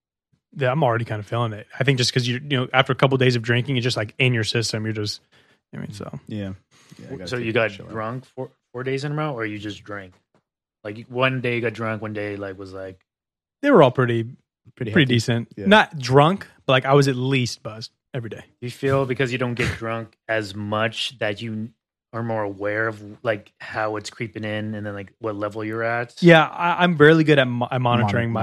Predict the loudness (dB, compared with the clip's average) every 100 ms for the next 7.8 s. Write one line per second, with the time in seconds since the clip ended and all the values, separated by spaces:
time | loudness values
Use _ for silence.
0 | -2 -2 -2 -2 -4 -10 -14 -16 -18 -20
1 | -8 2 4 6 6 6 6 6 2 0
2 | 0 0 0 0 0 2 2 4 2 2
3 | -2 -2 0 2 4 4 2 0 -2 0
4 | 2 4 4 0 -2 2 2 2 0 0
5 | 2 2 2 -2 -6 -8 -10 -12 -14 -18
6 | _ _ -6 -2 0 0 0 0 -2 -2
7 | -4 -6 -8 -10 -10 -12 -14 -16